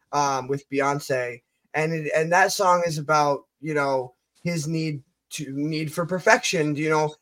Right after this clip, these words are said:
he's already done everything in his freaking career. What more can he do? Yet people keep wanting more from him. And, um, I was just, like, kind of thinking about that concept and just thinking about, like,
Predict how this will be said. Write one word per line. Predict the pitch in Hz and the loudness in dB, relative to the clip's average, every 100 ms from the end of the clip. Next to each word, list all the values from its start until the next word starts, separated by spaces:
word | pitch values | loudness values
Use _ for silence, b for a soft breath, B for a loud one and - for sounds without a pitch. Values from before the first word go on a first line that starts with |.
| _ | _
he's | - 180 | -6 0
already | 180 185 190 190 | 4 6 6 4
done | 147 156 196 | 2 2 4
everything | 156 139 151 147 151 139 151 143 | 2 2 -2 0 0 0 -2 -4
in | 139 143 | -2 0
his | 151 139 | 0 -2
freaking | - - 160 151 | -6 -8 -6 -6
career. | 131 139 170 160 | -6 -4 0 2
What | 151 147 | 2 2
more | 156 156 | 2 2
can | 156 156 | 2 0
he | 143 | -2
do? | 135 165 151 139 | -2 -2 0 2
Yet | 143 143 - - _ | 0 0 -6 -20 _
people | - 151 | -10 -8
keep | 151 170 147 | -8 -8 0
wanting | 151 151 151 | 2 2 0
more | 143 156 | 0 -2
from | 156 151 | 0 0
him. | 147 131 131 B B B | 0 0 -6 B B B
And, | 156 160 151 143 135 _ _ - | 0 2 0 -4 -8 _ _ 0
um, | 147 139 127 120 - | 2 2 0 -2 0
I | 156 175 | 2 4
was | 196 - | 2 -4
just, | - 175 180 - - | -8 -8 -8 -10 -4
like, | 190 170 151 - _ | 2 2 0 -8 _
kind | - 190 202 | -6 0 2
of | 190 | 0
thinking | 180 175 180 | -2 -4 -2
about | 160 151 | 2 2
that | 156 147 | 2 0
concept | 143 151 147 143 139 | 0 0 0 -2 -2
and | 139 | -4
just | 135 - | -6 -2
thinking | 147 139 151 | -2 0 0
about, | 139 135 | 2 2
like, | 127 123 113 | 2 -2 -6